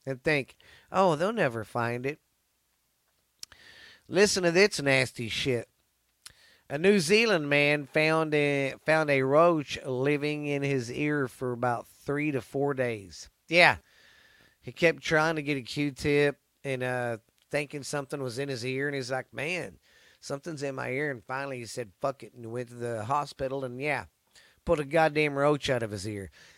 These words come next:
See, and I hate that 'cause you don't know what crawls in your ears and up your nose at night. <coughs> You know, you don't know what crawls in your mouth 'cause I'm, <sighs> I'm sorry, I slobber a lot.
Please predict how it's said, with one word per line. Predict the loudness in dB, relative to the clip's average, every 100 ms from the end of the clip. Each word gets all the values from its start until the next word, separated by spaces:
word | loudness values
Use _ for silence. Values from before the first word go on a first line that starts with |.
| _
See, | -8 -4 -2 0
and | 0
I | 0
hate | 0 0 -2 -2
that | -2 -2
'cause | -8 -6
you | -2
don't | 0
know | 0
what | 2 2 0
crawls | -4 -2 0 -2 -6
in | -6
your | -6 -6
ears | -6 -4 -4 -4 -4
and | -4 -2
up | -2 -4
your | -8 -6
nose | -4 -4 -4
at | -10
night. | -18 -20 -20 -20 _ _ _ _ _ _ _ _ _ _ _ -2
<coughs> | 0 4 2 0
You | 0
know, | 0
you | 0 0
don't | 2 2
know | 2 4
what | 4 2
crawls | 0 2 2 0
in | -6
your | -6
mouth | -2 -2 -2
'cause | -6 -4
I'm, | -4 -4 -10 -14 -14
<sighs> | -16 -8
I'm | -6 -6
sorry, | -4 -2 0 -2 0
I | -2
slobber | -2 -6 -6 -2 0 0 -2
a | -2 -2
lot. | -2 -2 -2